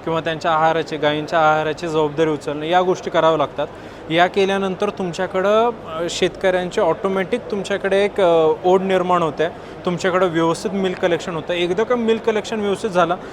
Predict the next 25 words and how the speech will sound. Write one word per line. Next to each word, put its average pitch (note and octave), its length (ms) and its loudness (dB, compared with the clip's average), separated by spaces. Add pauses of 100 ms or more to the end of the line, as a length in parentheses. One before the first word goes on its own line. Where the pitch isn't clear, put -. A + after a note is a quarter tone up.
(180)
तर G#3 40 4
तुम्हाला G#3+ 380 0
फक्त A3 240 -2
प्लांट G#3 380 -2
हा G#3+ 60 -2
व्यवस्थित G#3 420 0
रन G3+ 220 4
करायचा C#3+ 380 0
आहे. - 340 -16
पूर्ण F#3 260 0
प्रोसेसची F3 500 -8
किंमत D#3+ 320 -6
हा D3+ 100 2
पाचशे D3+ 400 -2
एल E3+ 120 -2
पी E3+ 140 -4
एचचा D#3+ 200 -6
प्लांट D#3 320 -4
आहे, B2 80 -8 (380)
म्हणजे D#3 200 -2
जवळपास D#3 640 0
तुम्हाला D#3 240 -4
तीन E3+ 280 -6
हजार D#3+ 240 -2
लिटर D#3 300 -4